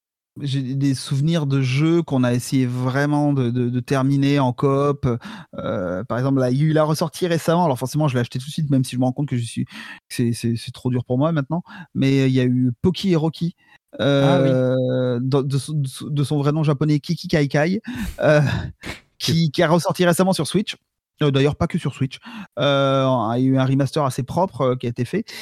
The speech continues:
Speaker 1: Et ça, c'est un truc, j'ai joué, euh, c'était sur, sur snes avec mon frère.
Speaker 2: Ok.
Speaker 1: Et on, on s'est acharné, on se mettait de la musique de fond, là, parce qu'après, au bout d'un certain temps, on en pouvait, on en pouvait plus de la musique du jeu.
Speaker 2: <laughs>
Speaker 1: Euh, il y avait toujours une petite battle pour savoir qui, qui prenait le tanuki.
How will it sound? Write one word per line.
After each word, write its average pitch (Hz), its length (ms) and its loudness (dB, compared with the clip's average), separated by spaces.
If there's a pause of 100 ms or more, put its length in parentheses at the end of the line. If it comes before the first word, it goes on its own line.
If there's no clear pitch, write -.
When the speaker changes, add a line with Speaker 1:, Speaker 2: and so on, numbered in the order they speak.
(200)
Speaker 1:
Et 131 120 0
ça, 180 160 -2
c'est 104 120 -6
un 107 120 -8
truc, - 500 -12
j'ai 110 240 -6
joué, 180 460 -2 (220)
euh, 85 240 -6
c'était - 200 -10
sur, - 220 -8 (380)
sur - 220 -8
snes 160 260 -2 (400)
avec 127 160 -4
mon 123 100 -2
frère. - 220 -6 (680)
Speaker 2:
Ok. 110 100 -6
Speaker 1:
Et 143 160 -2 (400)
on, 143 240 0
on 151 60 -2
s'est - 320 -4 (100)
acharné, 190 720 0
on 160 60 0
se 143 100 -6
mettait 147 180 0
de 139 60 0
la 127 60 2
musique 156 280 0
de 151 160 2
fond, 165 180 -6
là, 165 100 2
parce 131 100 -6
qu'après, 127 320 0
au 117 80 0
bout 139 80 -2
d'un 131 120 -4
certain 139 100 -6
temps, 151 120 -2
on 143 80 0
en 127 60 2
pouvait, 120 140 0 (200)
on 139 100 0
en 131 80 2
pouvait 120 180 -2
plus - 120 -8
de 151 100 0
la - 20 2
musique 127 240 2
du 127 100 -2
jeu. 175 260 -2
Speaker 2:
<laughs> - 40 -20 (380)
Speaker 1:
Euh, 117 160 2
il 139 60 4
y 139 40 4
avait 139 120 0
toujours 170 160 0
une 165 60 2
petite - 140 -6
battle 175 280 2
pour 156 100 0
savoir 143 160 0
qui, - 300 -10
qui - 160 -6
prenait 160 220 2
le 143 40 -4
tanuki. 160 480 0